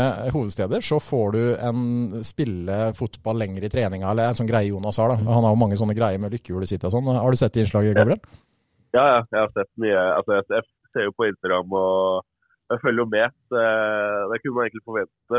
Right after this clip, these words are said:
Speaker 3: At, eh, jeg tipper Beck, eh, hadde tatt noen sånn der, eh, hovedstadsquiz da han visste at, eh, Jonas, eh, skulle bli hovedtrener. Så tror jeg han har forberedt seg. Så det, ja, det synes jeg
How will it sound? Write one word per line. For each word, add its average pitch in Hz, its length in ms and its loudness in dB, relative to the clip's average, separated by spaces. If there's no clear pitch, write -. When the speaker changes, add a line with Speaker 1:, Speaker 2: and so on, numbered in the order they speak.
Speaker 3:
At, 117 220 -12
eh, 107 260 -2
jeg 104 220 -2
tipper 113 500 -2
Beck, 110 160 -4
eh, 113 260 0
hadde 113 340 -6
tatt - 220 -8
noen 113 140 -10
sånn 98 120 -6
der, 90 160 0
eh, 101 380 4
hovedstadsquiz - 720 -8
da 104 120 4
han 107 40 0
visste 107 300 -4
at, 90 220 -4
eh, 95 200 -2
Jonas, 82 300 -8
eh, 85 360 0
skulle 92 200 -8
bli 90 160 0
hovedtrener. 85 560 -2
Så 101 160 -6
tror 92 100 -2
jeg 90 80 4
han 92 140 2
har 87 160 2
forberedt 73 320 -2
seg. 92 140 2
Så - 100 -10
det, 98 160 4
ja, 98 200 -6
det 110 200 0
synes - 200 -8
jeg 90 100 -2